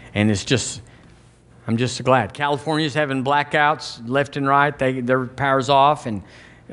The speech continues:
all sorts of things, and I'm not rejoicing in their demise or their troubles. I'm just saying we're blessed. So gratitude makes whatever you have, turns whatever you have into enough.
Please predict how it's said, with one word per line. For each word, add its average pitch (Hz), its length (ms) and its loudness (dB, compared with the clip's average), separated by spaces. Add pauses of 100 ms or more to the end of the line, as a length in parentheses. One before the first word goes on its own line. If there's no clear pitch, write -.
all 202 280 4
sorts 226 300 2
of 190 100 2
things, 135 360 2
and 135 100 0
I'm 156 180 4
not 180 200 2
rejoicing 156 640 0
in 135 200 0
their 165 240 4
demise 135 600 2
or 123 80 0
their 135 180 2
troubles. 123 500 0
I'm 123 160 4
just 120 220 -4
saying 120 360 0 (640)
we're 117 100 0
blessed. 107 560 0 (720)
So 139 220 2
gratitude 160 760 0
makes 147 320 0
whatever 151 320 2
you 165 200 0
have, 123 460 0 (800)
turns 170 380 2
whatever 131 360 2
you 113 140 -2
have 107 300 -4 (520)
into 120 300 2
enough. 113 500 0